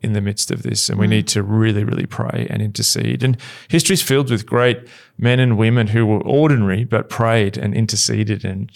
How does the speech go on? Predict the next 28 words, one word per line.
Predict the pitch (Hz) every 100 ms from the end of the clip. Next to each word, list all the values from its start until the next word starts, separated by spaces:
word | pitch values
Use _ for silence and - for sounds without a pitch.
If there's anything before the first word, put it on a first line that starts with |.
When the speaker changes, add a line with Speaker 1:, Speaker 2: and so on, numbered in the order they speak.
| -
Speaker 1:
we | 127
may | 127
not | 131 120
see | 127
the | 110
effects | 104 - - - - -
of | 156 131
that, | 143 165 - - - - - _
uh, | - 101 101
but | 104
I | 107
think | 110 113
now's | 101 101 101
the |
time | - - 113
for | - -
people | - 107 -
to | -
pray. | - 110 110 113 - -
Speaker 2:
Mm. | 190 180 170 _ _ _ _ _ _ _ _ _ - _ _ _ _ _ _ _ _ _ _ _
Well, | 190 185
thank | 185 180 175
you, |
Mark. | 175 180 - - -
Thank | 190 -
you, | 180 180 190 -
um, | 175 165 165 165
for | - - 175 175 175